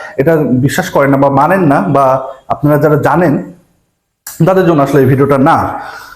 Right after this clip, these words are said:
ঠিক আছে? তো এই আইন, অর্থাৎ বিশেষ বিবাহ আইন আঠারোশো বাহাত্তর, এই আইনটা হচ্ছে আজকে আলোচনা করব, শুধুমাত্র একটা ধারা, ঠিক আছে? ধারা হচ্ছে দুই,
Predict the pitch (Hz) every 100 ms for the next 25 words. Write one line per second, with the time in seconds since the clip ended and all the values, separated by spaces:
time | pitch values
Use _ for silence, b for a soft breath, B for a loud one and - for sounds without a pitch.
0 | B - 262 339 131 117 B B - 208
1 | 208 196 233 - 143 131 123 143 147 160
2 | 165 143 - 208 165 175 180 190 196 196
3 | 131 165 208 147 - 170 180 135 131 -
4 | 117 123 147 185 170 123 123 123 156 151
5 | 151 135 139 127 120 120 113 123 165 220
6 | 214 214 214 165 - 127 110 78 - B
7 | B - 233 165 127 139 147 147 147 127
8 | 196